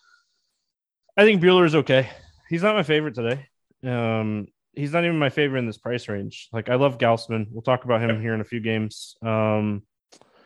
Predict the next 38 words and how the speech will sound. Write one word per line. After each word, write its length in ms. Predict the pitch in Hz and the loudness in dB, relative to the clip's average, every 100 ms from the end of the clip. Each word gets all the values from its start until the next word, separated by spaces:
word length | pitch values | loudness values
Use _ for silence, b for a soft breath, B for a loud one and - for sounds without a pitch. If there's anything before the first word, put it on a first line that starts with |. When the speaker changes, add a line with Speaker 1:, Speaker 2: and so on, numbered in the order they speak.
| b b - | b b 0
Speaker 1:
but 160 | 143 | 2
I, 180 | 160 143 | 4 2
I 40 | 151 | 0
think 140 | 170 | -2
he's 120 | 147 | -2
okay. 320 | 135 113 107 110 | -2 -2 -4 -4
And 160 | 131 | -2
then, 440 | 151 147 139 123 - _ _ _ | 0 0 -2 -4 -8 _ _ _
I 80 | 139 | -6
mean, 460 | 151 147 139 127 - _ | -2 -2 -2 -4 -8 _
the 160 | 139 185 | -4 -2
other 160 | 254 | -4
side 240 | 208 123 113 | -2 0 -2
of 80 | |
this 160 | 107 104 | -6 -10
game, 480 | 120 117 117 113 98 | -2 0 2 0 -2
Josiah 340 | 123 185 165 | -4 0 0
Gray, 360 | 110 131 139 135 | 2 2 4 2
I 680 | 127 _ _ _ _ _ 165 | -2 _ _ _ _ _ -8
mean, 60 | |
he 80 | 190 | -4
faces 340 | 208 226 196 | 2 2 2
the 80 | 196 | -4
Dodgers. 640 | 185 190 175 110 _ - _ _ | 0 0 0 -4 _ -20 _ _
I, 60 | 131 | -2
you 300 | 127 135 151 | 0 2 4
know, 320 | 160 160 147 | 6 6 4
it, 240 | - 139 104 | 2 0 0
it's 400 | 139 - - - | -8 -12 -18 -6
as 160 | 135 | -6
simple 380 | - 180 170 175 | -2 -2 0 0
as 160 | 160 127 | 0 2
that. 500 | 131 170 135 107 117 | 4 4 4 0 -10
This 160 | 131 | -10
guy 160 | - 147 | 0 0
struggles 480 | 147 - 143 156 143 | 0 0 2 2 0
against 300 | 143 143 - | -2 -4 0
lefties. 640 | 131 135 160 185 185 - | 0 0 -4 -4 -6 -18